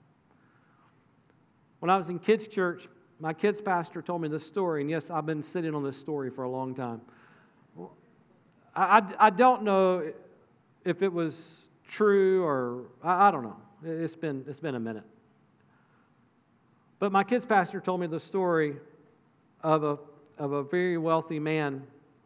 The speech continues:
who was a God-fearing Christ follower who had a very rebellious son that wanted nothing to do with God and wanted nothing to do with his father. And their,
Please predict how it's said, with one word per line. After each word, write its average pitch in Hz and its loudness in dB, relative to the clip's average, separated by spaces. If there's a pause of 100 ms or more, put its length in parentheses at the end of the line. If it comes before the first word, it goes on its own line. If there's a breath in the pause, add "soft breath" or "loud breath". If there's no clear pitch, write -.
(160)
who 156 -8
was 151 -6
a 147 -4
God-fearing 156 0
Christ 156 -2
follower 143 -2 (760 soft breath)
who 208 4
had 196 4
a 190 2
very 196 2
rebellious 180 0
son 175 -2
that 156 -4
wanted 156 -4
nothing 170 -4
to 160 -6
do 151 -2
with 147 -6
God 131 2
and 131 -6
wanted 131 -6
nothing 143 -6
to 131 -6
do 131 -2
with 123 -6
his 123 -12
father. 110 -6 (1300)
And 160 -4
their, 170 0